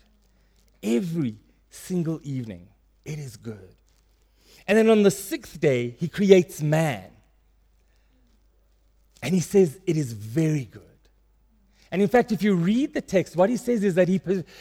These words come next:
he purveyed everything he had made. He saw everything he had created, and he said, "It is very good."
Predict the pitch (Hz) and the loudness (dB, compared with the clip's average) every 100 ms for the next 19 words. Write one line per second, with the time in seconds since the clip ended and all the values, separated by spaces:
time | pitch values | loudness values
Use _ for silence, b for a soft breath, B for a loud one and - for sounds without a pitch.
0 | B 170 208 214 175 208 233 196 - 226 | B -2 2 4 4 6 4 2 -2 2
1 | 254 208 247 - 147 113 110 123 - 127 | 2 4 0 -2 -6 -6 -12 -14 -8 -4
2 | 123 104 98 - - _ b b - 185 | -4 -6 -12 -16 -20 _ b b -2 -2
3 | - - 226 214 - - 247 220 262 - | 0 4 4 4 -2 -2 0 0 -2 -2
4 | 226 220 175 190 190 170 147 151 156 139 | -4 -2 0 0 0 -4 -4 -4 -6 -6
5 | 156 180 - - 214 143 - b b 185 | -6 -8 -6 0 2 0 -6 b b 2
6 | 196 - 208 220 - - _ 120 110 107 | 2 4 2 2 -2 -18 _ -14 -10 0
7 | 175 175 175 175 175 170 165 _ _ _ | 2 4 6 4 2 -4 -10 _ _ _
8 | _ 107 117 95 | _ -8 -6 -6